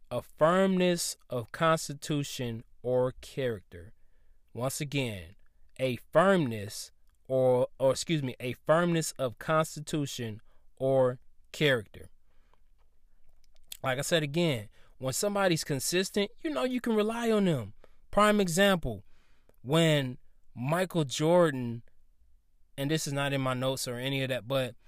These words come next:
he's, he's one of the greatest players to play the game. Kobe Bryant, God rest his soul.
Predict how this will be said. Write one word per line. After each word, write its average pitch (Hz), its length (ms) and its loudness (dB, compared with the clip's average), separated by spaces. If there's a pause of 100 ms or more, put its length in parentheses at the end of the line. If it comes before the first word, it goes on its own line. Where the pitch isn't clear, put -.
(320)
he's, 165 340 -4 (100)
he's 156 240 -2
one 151 180 2
of 135 80 -4
the 117 80 -6
greatest 147 420 -2
players 147 680 -2
to 127 100 -10
play 139 260 0
the 127 80 -6
game. 113 440 -6 (300)
Kobe 170 280 0
Bryant, 147 520 0 (640)
God 151 280 2
rest 139 240 -4
his 127 120 -4
soul. 117 440 -4